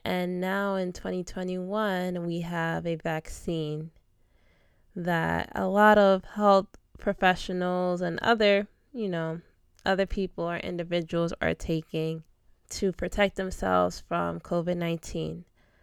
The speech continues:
To be honest, I feel that it was very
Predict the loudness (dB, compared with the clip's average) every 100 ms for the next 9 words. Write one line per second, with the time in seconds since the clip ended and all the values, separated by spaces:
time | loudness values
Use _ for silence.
0 | _ _ _ _ _ _ _ -2 0 2
1 | 2 4 8 8 8 6 2 0 2 2
2 | 2 2 6 6 6 6 4 4 4 6
3 | 4 2 -8 -4 0 0 -4 _ -6 -4
4 | -4 -6 0 2 2 2